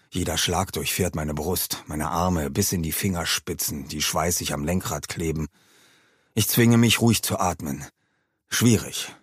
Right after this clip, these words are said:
Unmöglich. Ich bin im Tunnel. Mein Sichtfeld ist verengt auf den Ausschnitt genau vor mir.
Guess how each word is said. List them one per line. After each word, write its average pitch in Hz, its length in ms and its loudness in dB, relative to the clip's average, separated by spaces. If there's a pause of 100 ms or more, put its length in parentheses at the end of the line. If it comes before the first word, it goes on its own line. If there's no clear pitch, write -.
(480)
Unmöglich. - 680 0 (680)
Ich - 100 -2
bin 127 140 6
im 127 120 6
Tunnel. 117 320 4 (400)
Mein 90 160 2
Sichtfeld 87 440 0
ist - 120 -4
verengt 92 360 0
auf 78 80 -4
den 78 160 -4
Ausschnitt - 440 0
genau 87 280 0
vor 95 240 0
mir. 71 240 -4